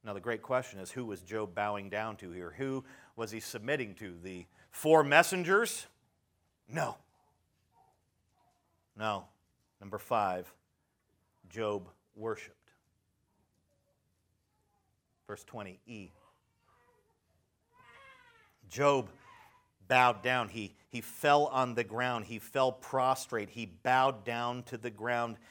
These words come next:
in humble adoration and submission, in worship to God. Bowing was actually part of his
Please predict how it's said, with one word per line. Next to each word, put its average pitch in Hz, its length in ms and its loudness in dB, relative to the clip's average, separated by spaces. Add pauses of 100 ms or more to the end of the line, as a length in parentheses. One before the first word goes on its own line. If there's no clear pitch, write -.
(360)
in 101 120 -12
humble 123 600 -2 (240)
adoration 117 800 -2
and 104 160 -12
submission, 107 800 -10 (480)
in 98 200 -12
worship 117 600 -2 (340)
to 117 100 -14
God. - 400 -8 (3000)
Bowing 131 520 4
was 123 160 -6
actually 135 380 -2
part 139 540 0
of 131 200 -4
his 117 440 -10